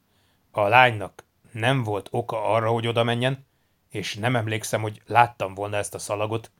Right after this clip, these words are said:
mielőtt múlt este elhagytam a sátrat." "Különös, nem gondolod?" "Mi a különös?" "Laviniának nem volt oka arra, hogy bemenjen a sátramba. Tudsz erről valamit?"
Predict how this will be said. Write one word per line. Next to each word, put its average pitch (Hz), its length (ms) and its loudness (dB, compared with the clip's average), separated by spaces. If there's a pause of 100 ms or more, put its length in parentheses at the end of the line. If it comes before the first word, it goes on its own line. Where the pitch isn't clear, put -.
(320)
mielőtt 110 500 -4
múlt 117 400 -2
este 117 420 -2 (280)
elhagytam 107 500 0
a 104 60 -4
sátrat." 92 520 -6 (880)
"Különös, 110 720 -6 (220)
nem 101 220 -6
gondolod?" 101 520 -2 (840)
"Mi 240 220 0
a - 80 -2
különös?" 107 480 -8 (1080)
"Laviniának 120 920 0 (120)
nem 120 340 0
volt 104 260 -4
oka 107 300 -2
arra, 110 180 2
hogy 98 180 -4
bemenjen 110 400 -2
a 107 60 0
sátramba. 98 640 -2 (480)
Tudsz - 360 -10
erről 110 340 0
valamit?" 107 480 2